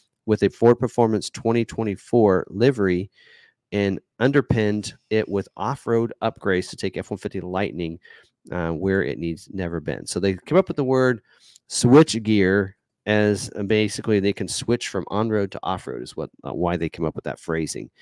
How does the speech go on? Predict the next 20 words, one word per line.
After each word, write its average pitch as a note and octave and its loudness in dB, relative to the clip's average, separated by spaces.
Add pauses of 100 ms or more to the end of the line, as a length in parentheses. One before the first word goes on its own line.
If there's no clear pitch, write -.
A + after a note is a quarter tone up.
(320)
Um, F2 -4 (100)
anyway, A2 2 (840)
so A#2 8 (100)
to A#2+ -2
manage C#3+ 4
the C#3+ 2
off-road B2+ 0
terrain, B2+ 0
though, F#2 2
the B2+ -4
suspension A2+ -4
on G2+ -2
the F2+ -2
F A#2 -4
one C3 -4
fifty - -6
switch - -6
gear G2 0 (460)
named, G#2+ 0
uh, F2+ 0